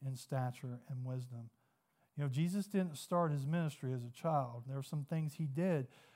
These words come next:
but he started when he was thirty years old because he grew in wisdom and Paul is giving us this picture of this ship, which is this immaturity that some of us have or that some people have, blowing back and forth.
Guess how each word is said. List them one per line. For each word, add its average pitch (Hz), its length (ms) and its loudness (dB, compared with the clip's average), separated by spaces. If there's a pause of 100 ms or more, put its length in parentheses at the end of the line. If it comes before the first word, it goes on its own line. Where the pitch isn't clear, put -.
(140)
but 131 100 -2
he 143 140 0
started 175 480 0
when 143 100 0
he 139 120 -2
was 127 160 -4
thirty 170 320 -8
years 151 340 -2
old 147 240 -6 (480)
because 147 300 2
he 147 100 2
grew 160 440 4
in 160 200 4
wisdom 131 500 2 (380)
and 160 180 4
Paul 247 380 8
is 190 140 6
giving 214 380 6
us 196 160 4
this 180 220 0 (100)
picture 226 460 4
of 156 160 6
this 160 140 6
ship, - 480 4 (220)
which 160 220 4
is 170 160 6
this 165 200 4 (180)
immaturity 208 960 4
that 147 180 2
some 170 260 4
of 156 160 6
us 147 140 -2
have 151 320 4 (240)
or 165 200 8
that 160 180 4
some 170 320 4
people 170 420 0
have, 131 380 2 (340)
blowing 190 400 8
back 175 260 8
and 165 120 0
forth. 180 240 6